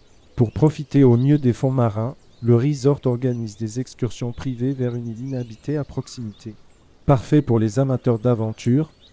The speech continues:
qui peuvent y passer du temps pour faire de la plongée avec masque et tuba à observer la faune, avant de profiter d'un déjeuner en bord de mer. Pour explorer les eaux turquoises, un voilier maldivien traditionnel appelé Doni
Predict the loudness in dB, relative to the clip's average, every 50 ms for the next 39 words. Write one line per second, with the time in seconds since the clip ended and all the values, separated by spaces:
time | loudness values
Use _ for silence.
0 | _ _ -8 -2 2 2 2 0 0 -2 -2 -2 0 0 -2 -6 -6 -6 -8 -6
1 | -4 -4 -4 -4 -4 -6 -8 -6 -2 -2 -2 -2 -2 -4 -6 -6 -6 -8 -8 -8
2 | -6 -6 -6 -4 -2 -2 -2 -4 -6 -8 -10 -10 -8 -6 -6 -6 -6 -8 -10 -10
3 | -10 -8 -10 -6 -2 0 0 0 0 -2 -4 -4 -4 -4 -4 -4 -4 -2 -2 -4
4 | -4 -4 -4 -4 -2 -2 -2 -2 -4 -8 -14 -16 -16 -10 -6 -6 -4 -2 -2 -2
5 | -2 -4 -4 -4 -6 -6 -6 -8 -12 -6 -6 -6 -4 -4 -6 -4 -4 -4 -4 -2
6 | -2 -6 -6 -4 -6 -6 -8 -6 -2 -2 -2 -2 -2 -4 -8 -8 -8 -10 -14 -16
7 | -18 -20 -16 -12 -12 -12 -12 -14 -20 -20 -10 -2 2 6 6 6 6 4 2 2
8 | 4 4 6 6 4 4 2 0 2 2 2 2 0 -4 -2 0 0 2 4 4
9 | 2 0 -2 -10 -20 _ _ _ -8 -4 -2 0 4 4 4 4 2 0 0 0
10 | 0 -2 -2 -4 -8 -6 -4 -4 -4 -4 -4 -4 -4 -4 -4 -6 -10 -6 -4 -4
11 | -2 -2 -4 -4 -4 -4 -4 -4 -6 -6 -4 0 2 2 2 2 -2 -4 -6